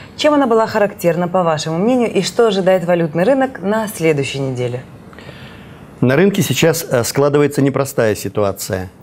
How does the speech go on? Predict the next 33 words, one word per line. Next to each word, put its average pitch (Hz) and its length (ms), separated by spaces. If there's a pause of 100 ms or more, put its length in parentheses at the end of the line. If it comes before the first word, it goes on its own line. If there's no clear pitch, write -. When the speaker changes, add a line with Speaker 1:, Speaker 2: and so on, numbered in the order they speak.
(340)
Speaker 2:
На 117 100
фоне 180 240
негативной 131 580
экономической 123 480
статистики 104 640
из 135 160
С - 220
Ш - 180
А 98 240
последних 135 460
недель 151 380 (480)
у 123 120
инвесторов 151 560
закрепляются 139 760
опасения 156 480
относительно 135 500
перспектив 123 580
американской 143 580
экономики. 117 680 (640)
На 117 100
валютных 170 380
торгах 135 420
прошлой 131 400
недели 120 520 (180)
это 160 240
оказывало 147 440
понижающее 139 680
давление 143 460
на 131 140
доллар 139 300
С 135 140
Ш - 160
А. 92 160